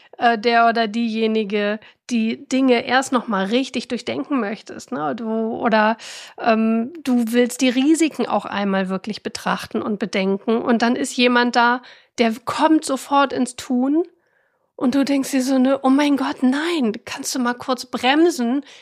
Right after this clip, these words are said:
Wir können doch noch nicht anfangen, wir haben ja noch gar nicht alle Informationen.“ Und das sind dann in dem Moment keine schwierigen Persönlichkeiten,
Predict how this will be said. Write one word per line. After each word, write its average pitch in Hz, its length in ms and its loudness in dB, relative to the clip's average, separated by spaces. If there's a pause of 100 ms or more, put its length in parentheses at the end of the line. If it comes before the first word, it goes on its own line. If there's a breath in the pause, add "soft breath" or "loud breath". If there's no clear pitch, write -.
(100 loud breath)
Wir 247 100 -6
können 269 200 -2
doch 277 100 -2
noch 254 160 -2
nicht 240 180 -6
anfangen, 247 580 0
wir 240 100 -2
haben 240 120 2
ja 240 60 2
noch 220 160 -4
gar 220 120 2
nicht 233 180 -4
alle 233 180 2
Informationen.“ 240 760 -2 (520)
Und 247 140 4
das 240 160 2
sind 330 200 2
dann 269 220 2 (180 loud breath)
in 240 160 2
dem 254 140 4
Moment 247 520 2
keine 240 460 0 (160 loud breath)
schwierigen 254 760 0
Persönlichkeiten, 214 1040 -2